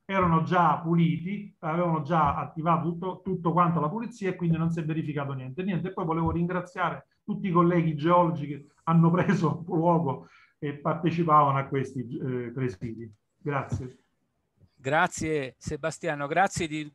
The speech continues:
Speaker 2: e scusa per il tempo che ovviamente
Speaker 1: No,
Speaker 2: ho
Speaker 1: ma io infatti
Speaker 2: limitato,
Speaker 1: sono
Speaker 2: ma sei
Speaker 1: veloce, mi
Speaker 2: riuscito,
Speaker 1: sono anche accavallato
Speaker 2: sei,
Speaker 1: con le parole.
Speaker 2: <laughs> sei riuscito a inquadrare. Lì,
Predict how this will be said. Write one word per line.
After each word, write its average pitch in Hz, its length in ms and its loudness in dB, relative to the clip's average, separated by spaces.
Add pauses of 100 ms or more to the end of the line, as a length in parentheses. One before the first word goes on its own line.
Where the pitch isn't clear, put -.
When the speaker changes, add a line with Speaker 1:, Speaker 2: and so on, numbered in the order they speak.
Speaker 2:
e 151 120 -4
scusa 185 340 0
per 160 160 2
il 156 140 -2
tempo 180 320 2
che 147 100 -4
ovviamente 151 340 6
Speaker 1:
No, 254 60 8
Speaker 2:
ho - 60 6
Speaker 1:
ma - 100 4
io 247 80 4
infatti 190 240 6
Speaker 2:
limitato, 165 60 4
Speaker 1:
sono 190 120 4
Speaker 2:
ma 214 100 4
sei 196 140 4
Speaker 1:
veloce, 226 180 4
mi 180 60 2
Speaker 2:
riuscito, 165 260 2
Speaker 1:
sono 196 120 2
anche 202 520 -2
accavallato 170 580 4
Speaker 2:
sei, 165 120 4
Speaker 1:
con 180 120 8
le 185 100 6
parole. 175 540 6
Speaker 2:
<laughs> - 1000 -18
sei 156 380 2
riuscito 175 600 0
a 151 320 4
inquadrare. 156 640 2
Lì, 147 180 2